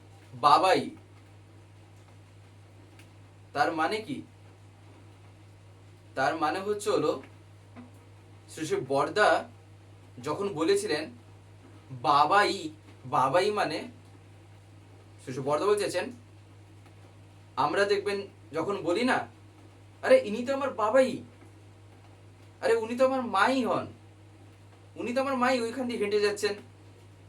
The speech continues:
তার মানে কি? মানে আমি জোর দিয়ে বলছি ওই হর্ষইটা। তো শ্রী শ্রী বরদা ওই রকম বলেছিলেন, "আরে এ তো বাবাই।" তাহলে এবারে ভাবেন লীলা যে কি।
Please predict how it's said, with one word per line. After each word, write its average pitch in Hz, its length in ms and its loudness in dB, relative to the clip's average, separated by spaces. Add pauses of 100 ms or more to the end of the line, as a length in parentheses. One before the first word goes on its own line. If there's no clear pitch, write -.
(160)
তার 180 180 2
মানে 175 240 -2
কি? 120 260 -10
মানে 147 160 -4
আমি 220 140 -6 (240)
জোর 175 360 8
দিয়ে 196 180 2
বলছি 131 440 -4 (640)
ওই 151 140 -2
হর্ষইটা। 160 760 -2 (560)
তো 139 80 -6
শ্রী 151 200 -12
শ্রী 175 200 -8
বরদা 151 340 4
ওই 254 120 12
রকম 214 220 2
বলেছিলেন, 135 420 -2 (880)
"আরে 240 300 4 (880)
এ 240 80 2
তো 294 100 2
বাবাই।" 190 580 4 (2000)
তাহলে 127 180 -6
এবারে 147 140 -4 (100)
ভাবেন 143 600 -4 (460)
লীলা 160 500 0
যে 196 180 0
কি। 120 340 -8